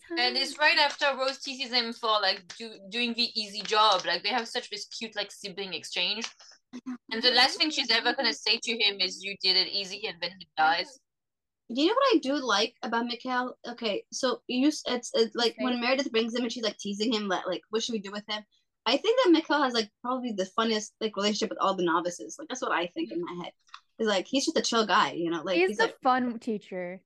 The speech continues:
Speaker 2: He's
Speaker 3: He's
Speaker 2: like
Speaker 3: the
Speaker 2: the
Speaker 1: They
Speaker 3: fun
Speaker 1: all
Speaker 3: teacher.
Speaker 1: wanna be
Speaker 2: brother.
Speaker 1: with Mikael. They all wanna hang out with Mikael 'cause he's the fun
Speaker 3: So,
Speaker 1: one.
Speaker 3: like, I, I genuinely think it's so interesting 'cause Dimitri is new to the, new to the job.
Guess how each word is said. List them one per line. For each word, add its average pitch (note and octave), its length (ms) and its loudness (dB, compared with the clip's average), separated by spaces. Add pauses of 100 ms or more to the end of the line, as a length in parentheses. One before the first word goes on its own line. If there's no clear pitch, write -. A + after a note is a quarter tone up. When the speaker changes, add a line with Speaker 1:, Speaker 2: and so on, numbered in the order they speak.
(240)
Speaker 2:
He's D4 120 -4
Speaker 3:
He's E4+ 180 8
Speaker 2:
like A#4 100 6
Speaker 3:
the - 0 -
Speaker 2:
the - 60 6
Speaker 1:
They D4 120 6
Speaker 3:
fun E4 100 12
Speaker 1:
all F#4 60 10
Speaker 3:
teacher. E4+ 100 10
Speaker 1:
wanna F#4+ 280 6
be F4 60 4
Speaker 2:
brother. D#4+ 180 2
Speaker 1:
with D#4 160 -6
Mikael. C4 360 -2
They A3 140 -4
all C4 160 -4
wanna D4+ 140 -4
hang C#4+ 120 -4
out B3 80 -8
with B3 140 -14
Mikael A3 380 -6
'cause - 120 -20
he's B3+ 140 -6
the B3+ 80 -4
fun G#3+ 260 -2
Speaker 3:
So, D#4+ 100 4
Speaker 1:
one. D#4+ 100 8
Speaker 3:
like, E4 200 4
I, D4 340 2
I C#4+ 140 2
genuinely E4+ 480 4
think C#4 160 -2
it's A#3+ 140 -8
so C4 100 -2
interesting A3+ 240 -6
'cause G#3 140 -6
Dimitri D4+ 340 4
is A3+ 100 0
new G3+ 140 2
to G#3 100 -2
the, F3 140 2 (180)
new G#3 220 0
to G#3+ 140 -4
the F3 100 2
job. E3 340 0